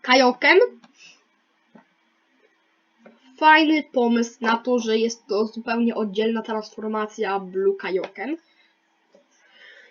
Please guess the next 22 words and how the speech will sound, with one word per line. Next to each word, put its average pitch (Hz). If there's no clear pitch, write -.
No 254
i 269
że 220
jakby 240
do 185
Blue 233
potrzeba 240
spokoju, 202
więc 190
tak 208
naprawdę, 208
a 220
Kaioken 226
sprawia, 214
że 208
jesteś -
wściekły, 233
więc 190
tak 196
naprawdę 202
jest -
to 214